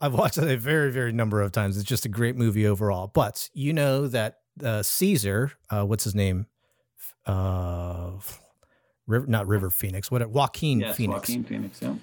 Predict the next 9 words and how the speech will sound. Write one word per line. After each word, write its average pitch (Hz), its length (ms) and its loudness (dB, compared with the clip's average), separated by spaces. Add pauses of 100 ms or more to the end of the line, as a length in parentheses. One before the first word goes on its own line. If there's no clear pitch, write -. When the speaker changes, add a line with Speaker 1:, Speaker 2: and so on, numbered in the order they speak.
(500)
Speaker 1:
S-, - 200 0 (800)
he 143 220 0
plays 139 300 2
the 127 80 0
role 127 180 2
of 110 100 2
Caesar. 127 520 2
He 151 360 -2
eventually 131 880 0